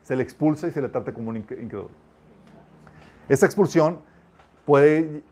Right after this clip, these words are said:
puede ser producto de conflictos entre hermanos que no se llevaron a solución o producto de pecados que están practicando que no se deben de tolerar en la iglesia. Porque hay pecados que no se toleran entre,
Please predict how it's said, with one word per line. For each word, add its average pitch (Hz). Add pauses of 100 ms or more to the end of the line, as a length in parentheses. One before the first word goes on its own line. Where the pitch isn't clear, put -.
(100)
puede 131
ser 139
producto 135
de 123
conflictos 135
entre 127
hermanos 120
que 113
no 113
se 120
llevaron 113
a 110
solución 131
o 139
producto 131
de 127
pecados 135
que 175
están -
practicando 127
que 127
no 127
se 160
deben 160
de 143
tolerar 147
en -
la 165
iglesia. - (540)
Porque 139
hay 156
pecados 180
que 160
no 151
se 165
toleran 151
entre, 139